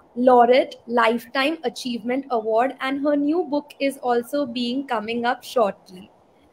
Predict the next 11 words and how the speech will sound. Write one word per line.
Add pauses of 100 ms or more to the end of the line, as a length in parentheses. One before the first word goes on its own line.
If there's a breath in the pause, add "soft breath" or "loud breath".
(380 loud breath)
Let's
give
a
warm
round
of
applause
to
Meenakshi
ma'am. (1500)
Also,